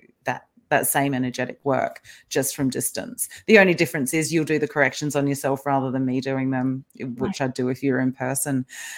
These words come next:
Speaker 1: Um, and then, yeah, all of the information's on my website. So most of my social links, I think, are on there.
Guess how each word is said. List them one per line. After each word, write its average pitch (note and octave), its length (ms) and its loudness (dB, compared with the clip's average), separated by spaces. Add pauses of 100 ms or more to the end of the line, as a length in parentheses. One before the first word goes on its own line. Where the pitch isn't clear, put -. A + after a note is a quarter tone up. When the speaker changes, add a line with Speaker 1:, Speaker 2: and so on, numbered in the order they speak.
(160)
Speaker 1:
Um, E3 240 10
and E3+ 180 8
then, D#3+ 480 6 (640)
yeah, F3 180 8
all E3 260 6
of D#3+ 60 4
the D#3+ 100 2
information's C3+ 640 0
on C3 80 0
my B2+ 140 0
website. C3 640 0
So C#3 240 2
most C3+ 300 2
of C3+ 40 0
my B2+ 120 2
social B2+ 380 -2
links, C3 320 -2
I B2+ 100 -2
think, B2 260 -2
are B2 100 -6
on B2 140 0
there. B2+ 320 0